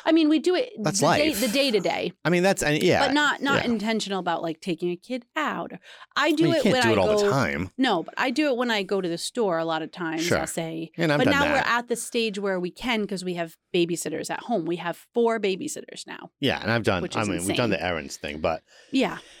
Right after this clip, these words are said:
Speaker 2: something different when you can do something.
Speaker 1: Mm-hmm.
Speaker 2: Again, the, that key word being intentionality.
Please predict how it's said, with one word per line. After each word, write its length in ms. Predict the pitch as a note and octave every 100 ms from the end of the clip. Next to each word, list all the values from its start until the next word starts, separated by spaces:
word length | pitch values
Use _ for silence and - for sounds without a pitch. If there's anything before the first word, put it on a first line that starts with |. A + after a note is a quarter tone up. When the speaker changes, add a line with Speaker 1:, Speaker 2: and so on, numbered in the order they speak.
| - - -
Speaker 2:
something 280 | D#3 C3+
different 220 | B2 G2+ G2
when 80 |
you 60 | F#2+
can 80 | F2
do 100 | F#2+
something. 720 | - A#2 G#2 - F#2+ E2+ D#2+
Speaker 1:
Mm-hmm. 320 | B3+ C4 C#4 B3 _ _ _ _ _
Speaker 2:
Again, 380 | F#3 F2+ C#2+ E2 E2+
the, 120 | F2
that 160 | E2 -
key 140 | A#2
word 220 | G2+ G2
being 240 | F#2 F2+ F2
intentionality. 880 | E2+ E2+ D#2 E2 D#2 D#2+ D#2+ D#2